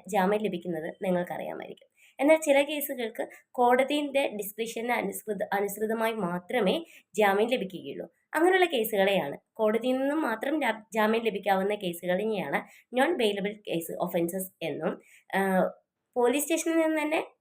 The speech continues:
ജാമ്യം ലഭിക്കാവുന്ന കേസുകളെ ബെയിലബിൾ ഒഫൻസസ് എന്നും പറയും. ചെറിയ കുറ്റകൃത്യങ്ങൾക്ക്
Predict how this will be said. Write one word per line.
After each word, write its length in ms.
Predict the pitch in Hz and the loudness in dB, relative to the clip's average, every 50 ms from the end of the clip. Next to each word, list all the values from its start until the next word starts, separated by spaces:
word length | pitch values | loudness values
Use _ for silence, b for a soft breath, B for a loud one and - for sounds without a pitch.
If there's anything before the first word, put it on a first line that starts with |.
| 220 - | -4 -2
ജാമ്യം 300 | 247 233 226 233 233 226 | 0 0 0 0 -2 -2
ലഭിക്കാവുന്ന 440 | 233 214 220 214 220 208 202 202 202 196 185 | -2 -2 -2 -2 -2 -2 -2 -2 -4 -4 -4
കേസുകളെ 440 | 175 165 - 175 156 147 147 180 - B B B B B B - 180 | -6 -6 -6 -6 -4 -2 0 0 -2 B B B B B B -4 -2
ബെയിലബിൾ 340 | 220 240 226 247 269 294 311 - - 190 | 0 2 2 2 2 2 0 -2 -2 -2
ഒഫൻസസ് 400 | 185 185 175 170 175 175 165 - - - 170 | -2 0 -2 -2 -2 -4 -6 -8 -10 -6 -4
എന്നും 160 | 165 165 202 208 - | -4 -4 -2 0 2
പറയും. 240 | 247 208 185 - - _ _ _ - - | 2 4 2 0 -4 _ _ _ 0 2
ചെറിയ 300 | 269 269 269 285 294 349 359 - - - - - _ - | 4 4 4 4 4 6 6 4 2 0 -4 -16 _ -10
കുറ്റകൃത്യങ്ങൾക്ക് 760 | 226 - 214 196 175 180 185 180 156 156 147 127 135 - 135 | -4 -2 0 0 0 -2 -4 -4 -6 -6 -6 -8 -8 -10 -12